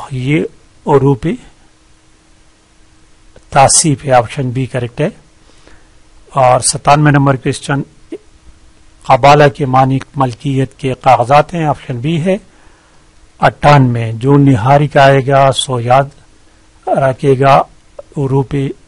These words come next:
शर्त है, option सी है। और सुल्तान महमूद गजनवी सत्ताईस साल की उम्र में बादशाह बने थे, ऑप्शन सी है।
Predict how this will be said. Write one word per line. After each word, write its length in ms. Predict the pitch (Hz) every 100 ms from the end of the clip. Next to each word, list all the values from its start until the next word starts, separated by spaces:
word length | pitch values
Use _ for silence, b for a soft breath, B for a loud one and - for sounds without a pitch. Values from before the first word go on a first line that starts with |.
| _ -
शर्त 480 | - 156 135 110
है, 260 | 110 135 135 294
option 420 | 131 - - 123
सी 280 | - 165 170
है। 320 | 180 208 - b b b b b b b _ _ _ _ _ - -
और 580 | 139 135 131 131 131 123 135 135 135 131
सुल्तान 840 | - - 135 127 147 151 151 156
महमूद 600 | 143 131 120 135 139 135
गजनवी 540 | 120 143 127 143 143
सत्ताईस 560 | 135 147 - 143 147 -
साल 140 | 151
की 140 | 131 147
उम्र 260 | 135 139
में 160 | 131 135
बादशाह 340 | 139 135 151
बने 240 | 135 139 135
थे, 200 | 147 135
ऑप्शन 360 | 120 - 135
सी 260 | 117 - 175
है। 240 | 165 190